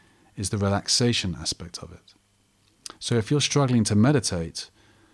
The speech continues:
go through the usual pre-rituals, such as turning the lights off or down,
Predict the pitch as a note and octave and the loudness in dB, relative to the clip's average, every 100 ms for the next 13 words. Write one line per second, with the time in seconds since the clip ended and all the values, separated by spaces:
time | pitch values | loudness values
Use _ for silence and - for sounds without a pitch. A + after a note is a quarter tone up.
0 | _ C3 F3+ F3+ G3+ D#3 B2+ A#2+ A2+ G2+ | _ 2 2 4 2 4 4 4 2 0
1 | A2 F#2+ F2 - F#2+ - - - - F#2+ | -2 -2 -4 -8 -12 -12 -10 -10 -8 -8
2 | F2+ - A#2+ A#2 G#2+ G#2+ G2+ - G2+ G2 | -4 0 2 4 4 4 2 0 -2 -2
3 | - E2+ E2 F#2+ F#2 F#2 | -4 -6 -4 -2 -2 -2